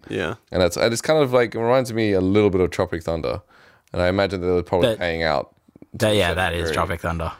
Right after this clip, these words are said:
Speaker 3: That is
Speaker 2: Yeah.
Speaker 3: exactly what they're paying off.
Speaker 2: And I think it's, it's kinda hilarious in that way.
Speaker 3: And maybe that's the only way to do that kind of thing, with that kind of awareness now.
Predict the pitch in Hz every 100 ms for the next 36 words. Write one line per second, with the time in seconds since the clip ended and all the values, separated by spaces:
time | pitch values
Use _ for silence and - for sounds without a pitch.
0 | - 92 165 139 90 87 87 - 80 80
1 | 87 82 87 85 - - _ _ - 113
2 | 110 104 117 110 - - - 104 - 113
3 | 113 113 110 104 - - - - - -
4 | 107 _ _ _ 95 98 107 110 113 117
5 | 113 110 113 113 113 101 104 104 131 -
6 | 90 85 - 71 101 - 101 95 101 -
7 | 98 92 95 104 98 98 - - - 98
8 | 95